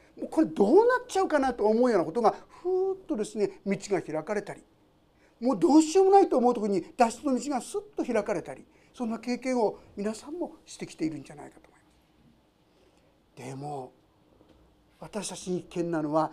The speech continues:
そんな時にどう思うかですよね。「ああ、私の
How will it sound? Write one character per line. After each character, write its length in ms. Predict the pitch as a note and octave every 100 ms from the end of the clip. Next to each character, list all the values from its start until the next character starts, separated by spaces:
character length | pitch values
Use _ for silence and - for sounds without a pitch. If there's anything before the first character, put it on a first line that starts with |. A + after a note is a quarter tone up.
| -
そ 180 | - A3
ん 60 |
な 120 | A#3+ A#3+
時 160 | A3
に 180 | G3+ D#3
ど 120 | B3+
う 60 | D3+
思 200 | F3 D#3+
う 40 | D#3+
か 100 | D#3
で 100 | -
す 120 | -
よ 80 | -
ね。 180 | - - _ _ _ _ _ _ _ _ _ _ _ _ _ _ _ _ _ _ _ _
「あ 80 | D3+
あ、 280 | E3 D#3 E3+
私 320 | E3 F3+ E3+
の 240 | A#3 G#3